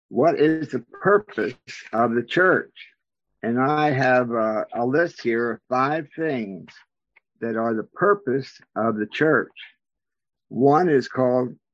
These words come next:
one is outreach. The purpose of the church is to evangelize. The purpose of the church is to seek and to save the lost.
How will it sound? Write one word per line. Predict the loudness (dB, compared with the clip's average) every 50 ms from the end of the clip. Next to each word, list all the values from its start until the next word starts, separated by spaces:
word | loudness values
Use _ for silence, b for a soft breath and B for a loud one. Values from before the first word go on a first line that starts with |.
| _ _ -8
one | -4 -2 0 0 0 0
is | -2 -2 -4 -6 _
outreach. | -2 0 0 0 -2 -4 -6 -6 -4 -4 -6 -6 -8 _ -20 -20 -20 -20 _ _ _ _ _ _ _
The | -10 -10 -10 -10 _ _ _ _ _ _
purpose | -4 -2 -2 -4 -6 -8 -6 -4
of | -2 -2
the | -2
church | -4 -2 0 2 2 2 0 -2
is | -8 -10 -6
to | -4 -2 0 0
evangelize. | 0 0 2 2 4 4 4 2 0 -2 -4 -4 -6 -6 -8 -8 -8 -10 -10 -12 -14 -16 -20 _ _ _ _ _
The | -14 -12
purpose | -4 0 0 0 0 -2 -6 -6 -4
of | -2 -2
the | 0 -2 -4
church | -4 -2 0 2 2 2 2 0
is | -4 -6 -6
to | -6 -8
seek | -10 -6 -2 2 4 4 4 2 0 -6 -8 -4
and | 0 0 0 0
to | -2
save | -4 -4 0 0 2 2 2 2
the | 2 0
lost. | 0 2 2 2 2 2 2 0 -4 -8 -16 -20